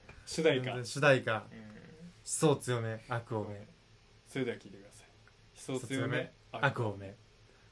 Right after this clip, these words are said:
Speaker 2: どうぞ。<laughs> 聞いてみたいな、そう。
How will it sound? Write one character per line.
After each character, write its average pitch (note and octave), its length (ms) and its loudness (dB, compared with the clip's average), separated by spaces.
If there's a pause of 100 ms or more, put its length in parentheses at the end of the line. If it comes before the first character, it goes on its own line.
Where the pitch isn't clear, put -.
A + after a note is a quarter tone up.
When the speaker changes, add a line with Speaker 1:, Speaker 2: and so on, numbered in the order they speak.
(320)
Speaker 2:
ど G#2+ 100 -6
う G#2+ 60 -6
ぞ。 - 240 -14 (260)
<laughs> - 1800 -16
聞 D#3+ 140 -6
い - 20 -10
て D3+ 140 2
み D#3 80 -6
た B2 100 0
い G#2+ 60 0
な、 G#2 80 -6
そ G#2 160 -12
う。 G2+ 80 -10